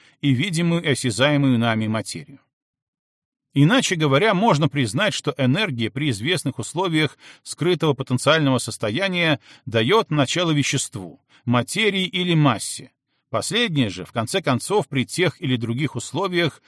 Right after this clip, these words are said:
может быть разложено на ряд физических энергий. В этом отношении еще Декарт – подходил к решению задачи, говоря, что материя есть движение или сила. Господин Либон,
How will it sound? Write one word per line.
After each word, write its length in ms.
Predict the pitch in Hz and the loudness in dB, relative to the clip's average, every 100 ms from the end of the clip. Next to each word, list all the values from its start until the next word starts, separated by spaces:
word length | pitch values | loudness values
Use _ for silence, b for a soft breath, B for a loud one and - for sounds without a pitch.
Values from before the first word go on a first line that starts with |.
| b b | b b
может 420 | 113 170 208 165 | -2 2 2 2
быть 200 | 135 185 | 0 0
разложено 640 | 139 123 90 196 151 143 160 | 2 0 2 2 4 4 4
на 140 | 120 | 2
ряд 260 | 104 170 - | 2 2 0
физических 640 | 120 110 131 - - 127 - | -2 -2 -2 -2 -4 -4 -2
энергий. 480 | 120 101 78 _ _ _ _ _ _ _ _ _ _ _ | -2 -4 -8 _ _ _ _ _ _ _ _ _ _ _
В 160 | - 110 | -4 4
этом 240 | 240 220 | 4 4
отношении 600 | 208 - 147 - 220 196 165 | 0 2 0 0 -2 0 0
еще 360 | 143 - 190 | 0 0 -2
Декарт – 640 | 156 165 - 113 90 - b b | 0 0 2 0 0 -10 b b
подходил 520 | 131 - 107 98 180 | -6 -4 -4 0 -2
к 60 | 160 | 0
решению 420 | 127 - 151 123 | -4 -2 0 0
задачи, 560 | 98 101 190 160 165 147 b b | 0 -2 -2 0 -2 -2 b b
говоря, 340 | - 98 139 214 | -10 -2 2 2
что 180 | - 135 | 0 0
материя 540 | 120 - 214 208 196 | 0 -2 -4 0 0
есть 480 | 123 147 196 - - | 0 -2 -4 -4 -6
движение 800 | 113 123 92 139 185 175 165 151 - _ | -4 -2 -2 -2 -2 0 0 -2 -4 _
или 280 | 135 131 123 | 4 4 4
сила. 440 | - - 87 64 _ _ _ _ _ _ _ _ _ _ _ | 0 -6 -10 -16 _ _ _ _ _ _ _ _ _ _ _
Господин 540 | 127 139 - 170 240 220 | 0 0 2 2 2 2
Либон, 540 | 165 139 220 120 95 | 0 2 0 0 -4